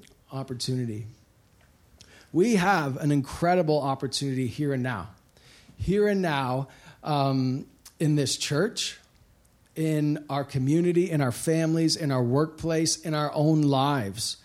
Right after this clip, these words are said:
We have an incredible opportunity right now to get this, to get, take hold of this, to take God's word for, for what he says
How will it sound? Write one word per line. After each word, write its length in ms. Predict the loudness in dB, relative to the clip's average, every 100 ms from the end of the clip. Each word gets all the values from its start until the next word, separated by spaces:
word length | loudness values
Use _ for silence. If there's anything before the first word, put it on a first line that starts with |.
| _
We 140 | -4 0
have 180 | 0 0
an 80 |
incredible 540 | -2 -2 0 0 2 2
opportunity 600 | 0 -2 -4 -2 0 -2
right 220 | -2 -2
now 180 | -4 -6
to 140 | -4
get 380 | -4 0 0 -2
this, 440 | -8 -2 -2 -2 -8 _ _ -16
to 100 | -10
get, 280 | -4 -4 -2
take 240 | -2 -2
hold 420 | -4 -4 0 0 0
of 140 | -4
this, 400 | -6 -6 -6 -6 -10 -12
to 100 | -4
take 320 | 2 2 2
God's 340 | -2 -2 -2 -2
word 260 | -2 -2
for, 420 | -2 -4 -4 -4 -8
for 180 | -8 -4
what 180 | -2 2
he 160 | 2 2
says 600 | 0 0 0 -2 -2